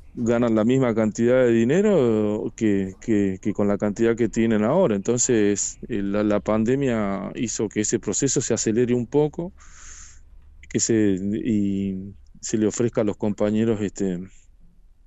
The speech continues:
los acuerdos mutuos, no retiro voluntario, pero en, acá en Neuquén lo, lo que nos ha pasado son los acuerdos mutuos, <clears throat> donde, como es por ahí, el sindicato no, no, no,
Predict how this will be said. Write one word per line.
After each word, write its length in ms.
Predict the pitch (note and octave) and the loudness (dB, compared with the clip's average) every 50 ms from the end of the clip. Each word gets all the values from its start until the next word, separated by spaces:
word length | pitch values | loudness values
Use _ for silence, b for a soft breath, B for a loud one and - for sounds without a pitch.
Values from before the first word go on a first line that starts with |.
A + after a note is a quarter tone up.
| - _ _ | -20 _ _
los 220 | - B2+ A#2 G2+ | -2 -2 0 0
acuerdos 420 | G#2+ G#2 - - B2 A#2+ A2+ A#2+ G#2+ | 0 -2 0 0 0 2 2 2 2
mutuos, 380 | B2+ D3+ E3 D#3 B2 C3 B2 | 2 2 2 2 2 2 2
no 120 | C3 C#3 C#3 | 2 2 2
retiro 360 | C#3 C3+ B2 C#3+ C3+ C#3 C3 | 0 0 -2 0 2 2 4
voluntario, 560 | B2+ B2+ B2+ C3 B2 - D3+ D#3+ D#3 C#3+ B2+ | 4 2 2 0 0 0 2 2 2 0 0
pero 460 | - B2 A2 A#2 G#2 G#2 G2 G2 F#2+ A2 | -2 0 0 2 2 0 0 -2 -4 -4
en, 240 | G#2+ G2+ G#2 A2 | -4 -4 -4 -2
acá 220 | A2+ G#2 G2 - A#2+ | -4 -4 -2 -2 -2
en 80 | B2 | 0
Neuquén 400 | B2 A#2+ A2+ G#2 - C3 C#3+ C#3+ | 0 0 0 0 0 -2 0 0
lo, 200 | B2 A#2 G#2+ G#2 | 0 0 0 0
lo 180 | G#2+ G#2+ G#2+ G2+ | 0 -2 -2 -2
que 180 | - - A2 G#2+ | -2 -2 0 0
nos 160 | G#2+ G2+ A2 | 0 0 0
ha 80 | A#2+ | 0
pasado 360 | - - A#2 - - C3+ C3+ C#3 | 0 0 0 0 2 2 2 2
son 220 | C3+ - A#2+ A#2+ | 0 -2 -2 -2
los 160 | A#2+ A2 A2 A2 | 0 0 0 0
acuerdos 380 | - - B2+ B2 A#2+ A#2+ A2+ | 0 2 2 2 2 0 0
mutuos, 480 | C3 D3+ E3 D#3+ D3 - E3+ F3+ F#3+ - B B B B B B B B B B B B B B B | 0 0 0 0 2 0 0 0 0 -4 B B B B B B B B B B B B B B B
<clears throat> 640 | D3+ D#3 - - A3 D4 D4+ C4+ B3+ A3+ G3 E3 D3 | -6 -6 -2 0 2 4 4 6 6 6 6 6 4
donde, 840 | A#2 B2 A2+ A2 G#2+ G2 G#2 G#2 G#2 G2+ G2 G2 F#2+ F#2 F#2 F#2+ F#2+ F2 B B B B B - - - - | 4 4 4 4 4 4 4 4 4 4 4 2 0 0 -2 -4 -8 -10 B B B B B -20 -20 -14 -8
como 280 | - G#2 G#2 G#2 G#2+ | -6 -4 -2 0 0
es 60 | A2 | 0
por 180 | G#2+ - G2+ G2 | 0 -2 -2 0
ahí, 140 | G#2 G#2+ G#2+ | 0 2 0
el 100 | G#2 F#2+ | 0 0
sindicato 580 | - A2 G2+ F#2 G2+ - - A2 G#2+ - A#2 | 0 -2 -2 -2 -2 -2 -2 -2 0 0 0
no, 260 | G#2 G#2+ G2+ G2+ F#2 F#2+ | 2 2 2 0 -2 -4
no, 180 | - G2+ G2+ F#2+ | -6 -6 -4 -4
no, 340 | G2 G2 G2 G2 F#2+ F2+ | -4 -4 -4 -6 -6 -8